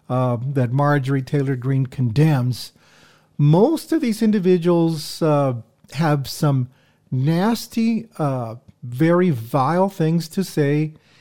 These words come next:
and they are not based in truth. Uh, some of it seems to have been smothered in conspiracy theories. And, uh, but for the most part, everything seems to appear to be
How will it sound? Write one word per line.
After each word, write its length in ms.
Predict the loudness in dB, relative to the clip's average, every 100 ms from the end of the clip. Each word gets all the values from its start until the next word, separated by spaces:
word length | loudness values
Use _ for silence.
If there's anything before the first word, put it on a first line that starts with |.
| _ _ _ _ _ _ -6
and 580 | 0 2 2 2 0 -2
they 200 | 2 4
are 160 | 4 4
not 460 | 2 0 -2 -2
based 400 | 2 4 2 -2
in 200 | 0 0
truth. 480 | -2 0 2 2 -2 _ _ _ _ _
Uh, 280 | -4 -4 -4
some 260 | -2 0
of 100 | 2
it 140 | 0 -2
seems 460 | -2 2 4 2
to 180 | 2 2
have 180 | 4 2
been 160 | 0 0
smothered 560 | 0 2 4 4 2
in 140 | 2 0
conspiracy 800 | -2 -4 -4 0 2 2 -2 -8
theories. 720 | -4 -2 2 2 0 -4 -16 _ -20 -20 _ _
And, 500 | -2 0 2 2 2
uh, 280 | 2 2 0
but 220 | -2 -4
for 180 | 0 0
the 100 | 2
most 560 | 4 4 4 2 0 -4
part, 360 | 0 0 -2 -8 _ _ _ _ _ _ _ _
everything 760 | 0 2 2 2 2 2 0 -4 -14
seems 600 | -14 0 4 8 6 4
to 220 | 2 2 2
appear 380 | 0 0 0
to 80 | 0
be 240 | 0 -2